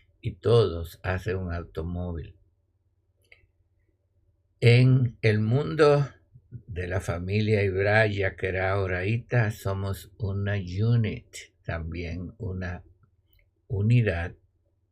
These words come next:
integral que junta a toda la familia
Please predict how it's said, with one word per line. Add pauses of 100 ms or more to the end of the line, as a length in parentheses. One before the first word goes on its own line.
(400)
integral (1300)
que (1000)
junta (480)
a
toda
la
familia